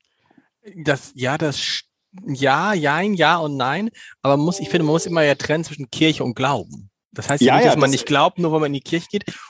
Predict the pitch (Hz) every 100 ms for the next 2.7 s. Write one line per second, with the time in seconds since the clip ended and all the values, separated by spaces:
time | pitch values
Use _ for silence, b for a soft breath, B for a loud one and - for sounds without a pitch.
0 | _ 156 156 160 170 160 - 156 - 139
1 | 135 196 262 B B - 143 139 - 170
2 | 151 - - 185 - 220